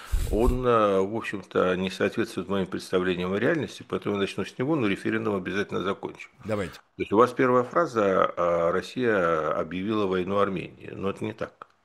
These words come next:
Speaker 2: Экономическую, экономическую.
Speaker 1: А вы этого не сказали.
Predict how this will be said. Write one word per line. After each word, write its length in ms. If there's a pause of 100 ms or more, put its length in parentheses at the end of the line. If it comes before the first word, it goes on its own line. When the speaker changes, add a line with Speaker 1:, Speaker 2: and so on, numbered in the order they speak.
(240)
Speaker 2:
Экономическую, 800 (100)
экономическую. 720
Speaker 1:
А 180
вы 120
этого 180
не 120
сказали. 460